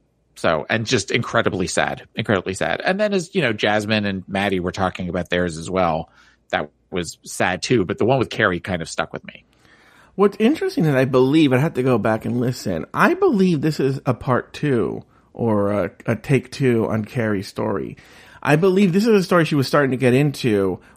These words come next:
Speaker 2: when she triggered Cornbread. And then the moment became
Speaker 1: Okay.
Speaker 2: about Cornbread. 'Cause she was tell-, she was telling, she was starting to get into a story about how difficult her home life was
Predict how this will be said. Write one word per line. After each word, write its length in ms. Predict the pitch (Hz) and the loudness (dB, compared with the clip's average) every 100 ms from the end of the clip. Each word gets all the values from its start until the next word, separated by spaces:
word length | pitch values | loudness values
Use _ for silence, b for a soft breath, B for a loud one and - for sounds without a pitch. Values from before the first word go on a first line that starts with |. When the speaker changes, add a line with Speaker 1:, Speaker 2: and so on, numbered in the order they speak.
| b | b
Speaker 2:
when 200 | 127 123 | 2 2
she 180 | 127 107 | 0 -4
triggered 400 | - 131 117 92 | -2 0 0 -2
Cornbread. 640 | - 135 117 78 67 - - _ _ _ _ _ _ _ _ b b b | -2 0 0 -4 -8 -12 -18 _ _ _ _ _ _ _ _ b b b
And 180 | - 131 | -4 0
then 120 | 131 | 2
the 80 | 127 | 2
moment 400 | 127 139 143 - | 2 4 2 0
became 560 | 131 - - 135 147 135 | -2 -4 -6 -2 0 0
Speaker 1:
Okay. 260 | 107 104 | 0 -2
Speaker 2:
about 80 | 104 | -2
Cornbread. 580 | 120 110 101 78 69 - | -4 -4 -4 -6 -8 -8
'Cause 140 | 127 | -8
she 100 | - | -2
was 180 | 185 170 | 2 0
tell-, 440 | - 196 254 285 - | 0 -2 0 0 -2
she 140 | - | -4
was 160 | 208 185 | -4 -4
telling, 720 | - - 285 311 302 277 214 B B B B | -12 -6 -2 0 2 2 0 B B B B
she 160 | - 208 | -2 0
was 140 | 202 | 0
starting 800 | - - - 254 277 294 285 262 | -2 -8 0 2 2 2 2 2
to 40 | 226 | 2
get 160 | 220 | 2
into 220 | 214 202 190 | 2 2 2
a 60 | |
story 720 | 170 - 180 180 175 170 165 | -2 -2 0 2 4 2 4
about 240 | 156 143 135 | 4 2 2
how 100 | 139 | 0
difficult 520 | 135 143 147 139 135 | 2 0 -2 -4 -2
her 120 | 139 | -2
home 300 | 127 123 131 | 0 0 2
life 260 | 127 123 - | 2 0 -2
was 400 | 120 117 113 | 0 0 0